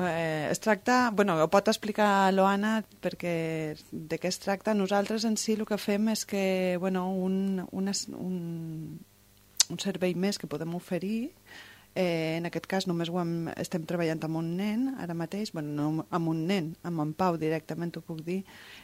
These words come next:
Eh, el ca que tenim, el Pau està anant al gimnàs des de fa un any per aprendre a córrer, per fer una mica d'esport, i vàrem pensar, pues, que podia estar acompanyat pel, pel ca,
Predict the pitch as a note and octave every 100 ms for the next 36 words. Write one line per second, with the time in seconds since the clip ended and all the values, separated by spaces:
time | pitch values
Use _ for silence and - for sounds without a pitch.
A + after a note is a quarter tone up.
0 | - F#3 F3+ F3 F3 E3 E3 D3+ D3 -
1 | - F3 G3 F#3 F#3+ G3+ A3 B3 C4+ D#4
2 | - - - - - F3+ F3+ G#3 F3+ E3+
3 | - G3 F#3 F#3+ E3+ - F3 F#3 F#3 F3+
4 | F3+ F3 F3 F3+ F#3+ G3+ G3 D3+ - -
5 | E3+ F#3 G3+ A#3+ B3 F3 E3 D#3+ E3+ E3+
6 | F#3+ A3+ A#3+ C4+ G#3 - E3 D#3+ E3 E3
7 | D#3+ E3 - - B3+ C#4 - - - -
8 | - _ A3+ G#3+ F#3+ F#3 E3+ D#3+ D#3 D3+
9 | E3 G3+ G#3+ A3 A3 - C4 C4+ D4 -
10 | F3 - - E3 D3+ D3+ - - E3+ E3
11 | F3 F3+ F3+ - G3 F#3 F#3+ G3 F#3+ F3+
12 | F3 G3 A3+ A3+ - _ - _ F3+ D#3
13 | C#3+ D3 - D3+ D3+ D#3+